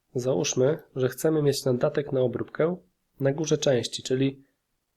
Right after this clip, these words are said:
część przesuniemy delikatnie w dół. Z zakładki Edycja wybierz opcję Przesuń. Zaznacz model trzy D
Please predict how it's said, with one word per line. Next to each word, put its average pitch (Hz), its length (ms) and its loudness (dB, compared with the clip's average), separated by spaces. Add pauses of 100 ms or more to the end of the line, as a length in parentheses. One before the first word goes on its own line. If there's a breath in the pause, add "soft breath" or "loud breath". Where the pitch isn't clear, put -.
(360)
część - 560 0
przesuniemy 147 520 2
delikatnie 131 680 2 (260)
w 120 120 -8
dół. 113 340 -2 (420)
Z 123 120 -2
zakładki 135 800 -2 (240)
Edycja 120 800 -2 (220)
wybierz 131 400 0
opcję 120 380 -6
Przesuń. 113 600 -4 (2750)
Zaznacz 143 400 2
model 117 260 2
trzy - 220 0
D 175 220 4